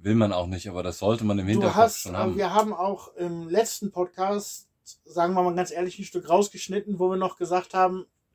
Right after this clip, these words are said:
Speaker 2: es wird auf keinen Fall Krieg in der Ukraine geben.
Speaker 1: Ja,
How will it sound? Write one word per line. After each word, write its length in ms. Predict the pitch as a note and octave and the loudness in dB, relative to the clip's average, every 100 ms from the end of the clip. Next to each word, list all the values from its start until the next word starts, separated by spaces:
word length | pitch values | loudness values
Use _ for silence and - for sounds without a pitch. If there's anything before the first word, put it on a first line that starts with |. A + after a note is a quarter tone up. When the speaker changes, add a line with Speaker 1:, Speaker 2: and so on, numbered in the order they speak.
| _ | _
Speaker 2:
es 160 | F#3+ E3+ | -6 0
wird 160 | G3 | 2
auf 160 | F3+ F3 | 2 -2
keinen 240 | F#3+ G3 | -2 -2
Fall 300 | G3 F3+ F3 | -2 0 0
Krieg 260 | F3 G#3+ G3+ | 0 -6 -6
in 80 | F3 | -6
der 100 | D3+ | -6
Ukraine 340 | - G#3 G#3 | -4 -2 -2
geben. 320 | C3+ C#3 F#3 G#3 | -4 -8 -10 -2
Speaker 1:
Ja, 220 | G2+ A#2 | 2 2